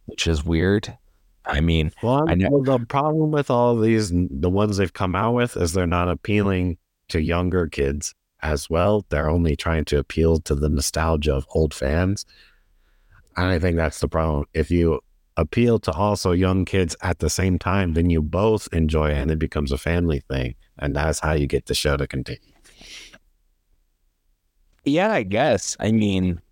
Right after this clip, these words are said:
Speaker 1: I don't, I think the real problem is just that they're all kinda crap. They're not just, they're just not well written, period. I
Speaker 2: I
Speaker 1: think
Speaker 2: guess,
Speaker 1: if,
Speaker 2: yeah.
Speaker 1: if they,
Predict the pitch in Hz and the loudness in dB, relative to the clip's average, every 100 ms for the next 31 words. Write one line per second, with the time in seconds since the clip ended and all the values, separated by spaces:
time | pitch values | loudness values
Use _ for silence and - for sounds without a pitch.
0 | _ _ _ _ _ _ _ _ _ _ | _ _ _ _ _ _ _ _ _ _
1 | _ _ _ _ _ _ - 190 - _ | _ _ _ _ _ _ -4 -4 -4 _
2 | _ _ _ - 127 240 - 214 202 - | _ _ _ -2 0 0 -2 0 0 0
3 | 156 139 131 135 127 - 120 160 147 107 | 0 2 4 2 0 0 0 2 0 0
4 | - 117 - 117 - 117 - 107 104 107 | -2 -2 0 -2 -2 -4 -2 0 2 2
5 | 104 104 - 113 113 87 - - 76 123 | 2 0 -4 -2 0 0 -2 -4 -2 -4
6 | - - _ _ _ 160 147 107 104 107 | -6 -18 _ _ _ -10 -2 0 2 2
7 | 110 101 _ _ _ _ _ _ 104 - | 0 -2 _ _ _ _ _ _ -4 -4
8 | _ _ _ - 127 127 127 117 95 _ | _ _ _ -4 -2 -2 0 -2 -4 _
9 | _ 107 117 123 117 110 92 - - - | _ 0 2 2 2 2 0 -2 -4 -2
10 | 87 - - - _ _ _ _ _ _ | -2 -4 -14 -18 _ _ _ _ _ _
11 | - - - - 117 98 95 - 104 82 | -20 -14 0 2 4 2 0 -4 0 2
12 | 73 73 | 2 0